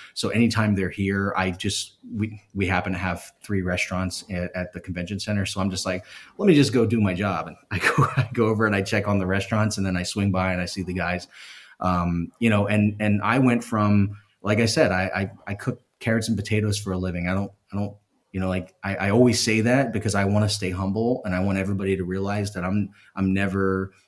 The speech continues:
you know, boasting about being a knife maker. If I post, it's because I'm proud of myself. You know, it's like, "Look what I did. Holy shit. I cook carrots and potatoes. Don't forget.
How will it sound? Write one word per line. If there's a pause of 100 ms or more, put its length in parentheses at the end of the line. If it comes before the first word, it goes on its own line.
(140)
you
know, (240)
boasting
about
being
a
knife
maker.
If
I
post,
it's
because
I'm
proud
of
myself.
You
know,
it's
like,
"Look
what
I
did.
Holy
shit.
I
cook
carrots
and
potatoes.
Don't
forget.